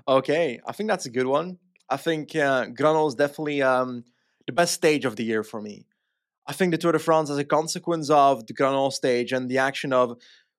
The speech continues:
Paul Vingegaard being able to overturn Pogacar and Pogacar still being able to give the fear to everybody that he might actually still win the Tour de France.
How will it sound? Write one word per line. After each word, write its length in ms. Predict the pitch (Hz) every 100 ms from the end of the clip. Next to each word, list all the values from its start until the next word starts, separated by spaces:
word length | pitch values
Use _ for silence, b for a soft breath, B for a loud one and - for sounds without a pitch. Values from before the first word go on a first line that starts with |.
| _ 160
Paul 340 | 151 147 117
Vingegaard 480 | 127 165 156 151 123
being 200 | 151 147
able 160 | 147
to 120 | 143 143
overturn 360 | 131 147 135
Pogacar 460 | 131 127 151 160 165
and 100 | 139
Pogacar 500 | 147 147 151 156 143
still 240 | - 156
being 220 | 143 143
able 220 | 139 139 139
to 360 | 147 139 131 b b b -
give 160 | 151
the 80 | 151
fear 420 | 151 - 170 165 160
to 160 | 165 160
everybody 480 | 160 160 160 151 151
that 180 | 151
he 60 | 151
might 260 | 143 147 156
actually 300 | 156 151 143
still 200 | 160 147
win 140 | 139
the 80 | 135
Tour 180 | 156 160
de 60 |
France. 540 | 160 180 170 170 175